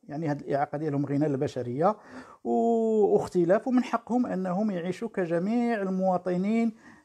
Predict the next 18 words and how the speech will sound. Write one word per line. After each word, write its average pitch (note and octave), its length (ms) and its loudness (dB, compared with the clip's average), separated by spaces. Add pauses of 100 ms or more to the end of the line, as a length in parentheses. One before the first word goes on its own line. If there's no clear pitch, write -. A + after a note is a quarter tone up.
كاملي G#3 460 4
المواطنة F3 640 0
بالحقوق F#3 540 -4
ديالهم F3 360 0
التامة. E3+ 500 2 (1400)
آه، D3+ 800 4
ومن F#3 340 2
هنا A#3+ 460 2 (180)
جات G#3 380 -2
هذه F#3 60 2
التسمية F#3 480 -4
ديال F#3+ 220 0
أنه E3+ 460 -2 (260)
كنحطوا، G#3+ 680 0 (440)
آه، E3 580 6
الصبع G#3+ 460 2
على F#3+ 380 2 (160)
الوضعية. D#3+ 580 0